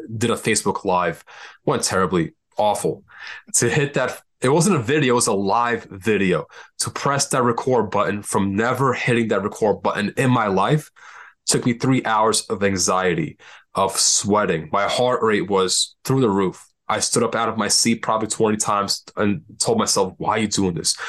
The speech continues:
Nobody cares about this. Nobody's gonna watch you. You're stupid. You're not, who are you? Don't do this."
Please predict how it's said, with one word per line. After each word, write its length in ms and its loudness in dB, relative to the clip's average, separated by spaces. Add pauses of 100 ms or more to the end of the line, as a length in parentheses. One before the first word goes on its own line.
(160)
Nobody 240 2
cares 260 0
about 300 -2
this. 200 -4
Nobody's 320 2
gonna 120 2
watch 380 0
you. 60 0
You're 100 2
stupid. 480 0
You're 120 -2
not, 280 -2 (280)
who 240 0
are 240 2
you? 200 2 (160)
Don't 240 0
do 100 -2
this." 320 -8